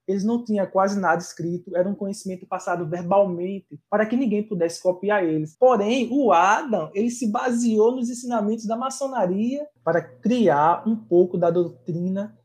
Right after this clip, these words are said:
dos Illuminatis. Ele até participou, ele chegou a fazer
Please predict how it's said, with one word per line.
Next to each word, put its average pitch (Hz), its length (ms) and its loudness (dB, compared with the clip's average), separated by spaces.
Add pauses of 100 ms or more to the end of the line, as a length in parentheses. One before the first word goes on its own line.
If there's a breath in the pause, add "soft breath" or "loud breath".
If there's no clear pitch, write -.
dos 170 160 -4
Illuminatis. 180 720 -2
Ele 208 540 6
até 220 400 2
participou, 220 1300 0
ele 190 140 -6
chegou 180 360 2
a 196 80 6
fazer 196 480 0